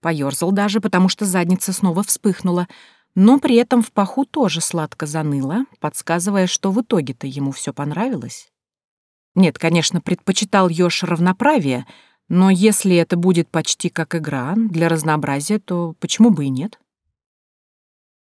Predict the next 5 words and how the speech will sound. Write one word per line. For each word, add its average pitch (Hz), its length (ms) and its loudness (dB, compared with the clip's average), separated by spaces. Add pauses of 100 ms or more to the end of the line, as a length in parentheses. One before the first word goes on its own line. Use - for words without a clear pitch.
(140)
«Точно», 214 540 2 (120)
согласился 170 600 -4
с 165 40 -4
братом 151 340 -4
Тейш. - 380 -10